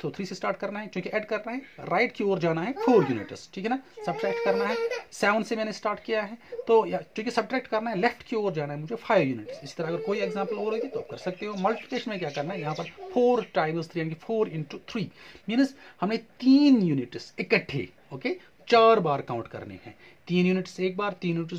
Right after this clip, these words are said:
दो, दूसरी बार, तीन units तीसरी बार, and fourth time the answer is twelve। Okay,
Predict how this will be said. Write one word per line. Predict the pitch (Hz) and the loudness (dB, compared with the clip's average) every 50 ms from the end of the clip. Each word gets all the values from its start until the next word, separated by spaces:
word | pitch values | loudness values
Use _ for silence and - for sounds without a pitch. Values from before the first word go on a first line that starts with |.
| 156 156 | -6 -4
दो, | 185 185 165 | -6 -4 -4
दूसरी | 151 175 175 175 - 196 | -4 -4 -4 -4 -4 -2
बार, | 196 196 190 185 - | 0 -2 -2 -2 -4
तीन | 165 160 160 | -6 -4 -4
units | 165 165 160 - 165 - - 160 - - | -4 -6 -8 -10 -14 -14 -16 -16 -10 -8
तीसरी | 170 175 175 - 202 | -8 -8 -6 -8 -8
बार, | 196 202 196 247 | -8 -6 -6 -8
and | 214 - | -10 -6
fourth | - - 147 135 - - | -2 -2 -2 -2 -2 -4
time | - 170 233 - _ - | -4 -4 -4 -6 _ -8
the | - 107 | -6 -6
answer | 110 107 - - 185 | -6 -6 -8 -8 -10
is | 285 - - _ _ _ - - | -10 -10 -12 _ _ _ -8 -8
twelve। | 110 92 90 - - 170 | -8 -8 -8 -12 -12 -10
Okay, | 160 330 | -10 -10